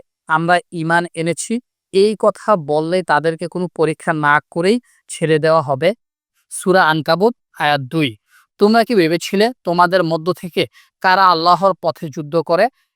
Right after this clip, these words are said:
এবং কারা ধৈর্যের সাথে চেষ্টা করে, সেটা আল্লাহ যাচাই না করার আগেই তোমাদের জান্নাতে প্রবেশ করাবেন?" সূরা আল ইমরান আয়াত একশো তেতাল্লিশ। "যে আমার স্মরণ থেকে দূরে সরে যাবে, তারই জীবন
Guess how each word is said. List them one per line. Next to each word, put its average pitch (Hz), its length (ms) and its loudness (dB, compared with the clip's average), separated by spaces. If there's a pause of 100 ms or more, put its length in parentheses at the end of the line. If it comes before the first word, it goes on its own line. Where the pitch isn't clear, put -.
এবং 185 320 0
কারা 170 220 4
ধৈর্যের 147 300 0
সাথে 165 200 -10
চেষ্টা 165 400 -4
করে, 180 260 2 (220)
সেটা 185 260 0
আল্লাহ 160 280 0
যাচাই 151 380 -2
না 147 200 0
করার 170 260 0
আগেই 143 340 0 (280)
তোমাদের 165 360 2 (400)
জান্নাতে 160 420 -4
প্রবেশ 151 320 -6
করাবেন?" 170 440 0 (600)
সূরা 185 460 2
আল 160 180 0
ইমরান 165 400 -2 (240)
আয়াত 160 340 0
একশো 165 260 -6
তেতাল্লিশ। 143 600 -4 (560)
"যে 202 340 0
আমার 196 300 4
স্মরণ 170 400 0
থেকে 175 260 -6
দূরে 151 260 -8
সরে 160 300 -2
যাবে, 151 340 2 (320)
তারই 170 340 2
জীবন 165 420 -4